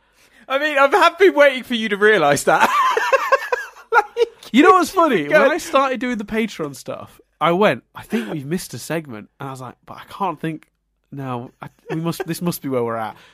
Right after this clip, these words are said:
Speaker 2: Holy shit, Chris! What are we
Speaker 1: I was
Speaker 2: watching
Speaker 1: really
Speaker 2: next
Speaker 1: hoping
Speaker 2: week?
Speaker 1: it would get as far as you going, "Well, that's everything,"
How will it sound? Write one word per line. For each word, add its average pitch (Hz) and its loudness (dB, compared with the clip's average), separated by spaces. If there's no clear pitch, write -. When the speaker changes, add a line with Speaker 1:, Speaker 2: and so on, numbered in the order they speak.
Speaker 2:
Holy 233 -6
shit, 127 -12
Chris! - -8
What 440 0
are 359 0
we - 2
Speaker 1:
I 370 4
was 294 -2
Speaker 2:
watching 302 0
Speaker 1:
really 285 2
Speaker 2:
next 320 6
Speaker 1:
hoping 262 6
Speaker 2:
week? 196 -2
Speaker 1:
it 190 0
would 196 -6
get 208 2
as 190 -2
far 196 4
as 165 -6
you 170 -6
going, 156 0
"Well, 247 4
that's 254 -2
everything," 277 0